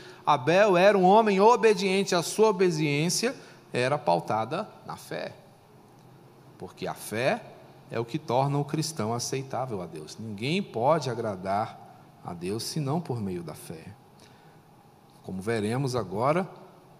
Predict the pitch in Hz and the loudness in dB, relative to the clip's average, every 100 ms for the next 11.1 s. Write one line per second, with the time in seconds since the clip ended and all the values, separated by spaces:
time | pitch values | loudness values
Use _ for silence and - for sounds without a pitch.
0 | - - _ _ - 104 90 101 131 127 | -20 -20 _ _ -6 -6 -4 -8 -8 -6
1 | 160 175 202 208 - - - - - - | -4 0 -2 -2 -10 -18 -20 -20 -20 -20
2 | _ - _ _ - - _ - 92 135 | _ -20 _ _ -20 -20 _ -16 -4 0
3 | 226 - 110 - - - - 117 131 185 | 0 0 -10 -12 -16 -14 -8 -2 4 6
4 | 220 208 156 208 262 185 151 131 - 180 | 6 6 6 4 2 0 2 0 0 0
5 | 175 151 - 170 165 110 98 - - - | 0 0 2 2 2 -2 -2 -6 -18 -20
6 | - - - 180 208 185 175 160 151 127 | -20 -18 2 6 6 6 6 6 4 6
7 | 156 185 180 175 170 165 165 156 165 143 | 6 6 6 4 4 4 2 2 2 2
8 | 113 104 - - - 139 214 285 - 190 | 0 0 -4 -12 -6 2 6 6 4 2
9 | 160 127 - 147 180 202 - 185 165 147 | 2 2 2 6 6 4 0 -2 -2 0
10 | 160 208 185 - 170 165 156 127 117 98 | 4 4 4 2 4 4 2 0 -2 -2
11 | - | -6